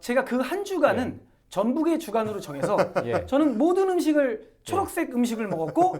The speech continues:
Speaker 2: <laughs> 예.
Speaker 1: 저는 모든 초록색 옷을 착용을 했고
Speaker 2: 예.
Speaker 1: 제가 늘 그런 얘기를 합니다. 인천 팬들의 몸을
Speaker 2: 예.
Speaker 1: 반으로 가르면요. 파란 검정의 피가 흐른다고 하는데
Speaker 2: 예.
Speaker 1: 그 일주일만큼 초록색 피가 흐르자고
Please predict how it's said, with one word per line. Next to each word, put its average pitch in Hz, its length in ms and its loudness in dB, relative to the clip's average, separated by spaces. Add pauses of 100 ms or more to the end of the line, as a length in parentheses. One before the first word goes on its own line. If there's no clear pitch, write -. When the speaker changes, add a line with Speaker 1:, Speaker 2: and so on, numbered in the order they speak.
Speaker 2:
<laughs> - 80 -18
예. 120 60 -10
Speaker 1:
저는 302 260 6
모든 403 380 6
초록색 339 380 -2
옷을 277 360 0 (160)
착용을 339 360 0
했고 208 480 -4
Speaker 2:
예. 123 40 -10
Speaker 1:
제가 254 180 2
늘 339 220 2
그런 311 220 0
얘기를 277 180 0
합니다. 180 260 -4 (200)
인천 330 480 2
팬들의 349 380 -4
몸을 240 260 2
Speaker 2:
예. - 20 -4
Speaker 1:
반으로 254 320 4
가르면요. 185 580 -4 (420)
파란 392 340 0
검정의 311 380 2
피가 277 220 2
흐른다고 220 260 -2
하는데 185 200 0 (140)
Speaker 2:
예. 107 160 -8 (140)
Speaker 1:
그 381 180 8
일주일만큼 370 880 2
초록색 392 400 4
피가 311 240 6
흐르자고 277 440 4